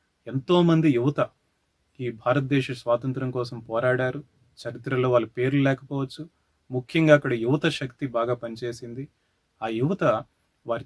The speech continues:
చేతుల్లో, ప్రతి ఒక్కరి చేతుల్లో కూడా స్వామి వివేకానంద పుస్తకం ఉండేది. ఈ విషయాన్ని మనం గుర్తుపెట్టుకోవాలి.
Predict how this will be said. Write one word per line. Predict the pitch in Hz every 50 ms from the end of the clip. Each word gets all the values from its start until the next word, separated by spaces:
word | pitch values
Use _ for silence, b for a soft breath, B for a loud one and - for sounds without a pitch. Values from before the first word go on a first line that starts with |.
| - - 131
చేతుల్లో, | 143 147 - 170 165 165 165 135 113 113 - - _ -
ప్రతి | - 123 - 151
ఒక్కరి | 139 127 123 - - 165 156 143 -
చేతుల్లో | 139 131 - 131 131 131 127 123
కూడా | - 120 117 135 131 107 104 - _ _ _ _ _ -
స్వామి | - - - 117 110 110 117 117 123 127 123 117
వివేకానంద | 110 107 107 117 120 120 120 120 117 113
పుస్తకం | 113 113 - 110 - _ - 117 113 -
ఉండేది. | - 110 101 95 _ _ _ _ _ _ _ _ _ -
ఈ | 120 117
విషయాన్ని | 117 117 117 - 139 131 127 127
మనం | 123 123 120 113
గుర్తుపెట్టుకోవాలి. | 113 110 - _ - 117 110 - _ 113 104 98 98